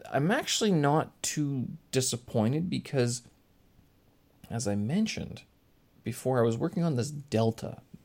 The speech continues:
uh, this Delta material f-, for a diploma of English language teaching for adults or of adults. And I was reading through this one,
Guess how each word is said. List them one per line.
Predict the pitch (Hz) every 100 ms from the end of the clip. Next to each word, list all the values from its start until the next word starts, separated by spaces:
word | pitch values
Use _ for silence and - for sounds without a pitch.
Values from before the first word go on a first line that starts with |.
| -
uh, | - - - 52 -
this | -
Delta | - 104 110 90
material | 85 - 92 - - - - - - - -
f-, | 180 - -
for | - 113 110
a | 147
diploma | 147 143 - 139 131
of | 123
English | 110 113 110
language | 87 95 101 -
teaching | - 85 - 82
for | - - -
adults | 95 80 - -
or | - -
of | -
adults. | - 53 - - - - - - - _ -
And | 120 110 101 - _ _ _ _ _
I | 117
was | 120 120
reading | 123 143 156
through | 147 - 131 120
this | 110 107 - - -
one, | 110 110 107 101 92